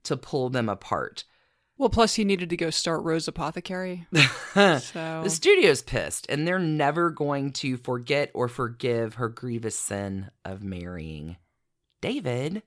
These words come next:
Speaker 2: David.
Speaker 1: So Judy and David are trying to hold it together, like me and you against the world and shit, until fall of nineteen forty-two, when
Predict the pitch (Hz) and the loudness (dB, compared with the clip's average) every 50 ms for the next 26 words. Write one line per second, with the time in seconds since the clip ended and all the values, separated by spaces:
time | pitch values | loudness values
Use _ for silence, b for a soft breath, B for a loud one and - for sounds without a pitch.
0 | _ _ - 190 208 254 233 196 175 165 175 190 208 214 202 196 190 - - - | _ _ -10 -6 -6 -4 -4 -4 -6 -4 -4 -4 -4 -4 -6 -8 -12 -14 -20 -20
1 | _ - - _ - - 190 185 165 151 185 202 233 285 330 320 285 247 240 240 | _ -20 -20 _ -4 -2 -2 -2 -2 -2 -2 -2 -2 0 0 0 0 0 0 -2
2 | - - - 151 - _ _ - 208 240 277 262 185 165 156 165 180 202 208 196 | -4 -6 -10 -16 -18 _ _ -6 -4 -4 -4 -2 -2 -2 0 0 0 -2 -4 -4
3 | B B B B B - 147 147 - 214 185 180 180 180 165 180 175 170 139 - | B B B B B -6 -4 -2 0 2 2 2 2 2 2 2 2 0 0 -4
4 | - 143 139 143 131 127 101 73 73 85 110 120 123 147 151 151 151 147 147 147 | -6 -4 0 0 2 2 2 0 0 0 -2 -2 0 -2 0 0 0 -2 -2 -2
5 | 143 139 139 131 135 113 - - - 120 113 110 113 113 117 113 101 107 101 92 | -4 -2 -2 -2 -4 -4 -6 -6 -6 -6 -4 -2 0 0 0 0 -2 -2 -4 -4
6 | - - 101 95 90 - - 113 - 147 135 120 - - 156 147 147 156 151 139 | -2 -2 -2 -2 -2 -4 -6 -4 -2 -2 -2 -2 2 4 4 6 6 6 4 2
7 | 143 135 123 120 - - - 120 120 120 - 113 110 107 107 - - - 247 247 | 2 0 0 0 -2 -4 -4 -4 -4 -4 -4 -4 -4 -4 -6 -8 -6 -4 -2 -2
8 | 233 226 226 226 208 208 226 - 285 294 285 285 277 277 277 277 277 277 | 0 0 -2 -2 -4 -2 0 2 2 4 4 4 4 4 4 2 0 -2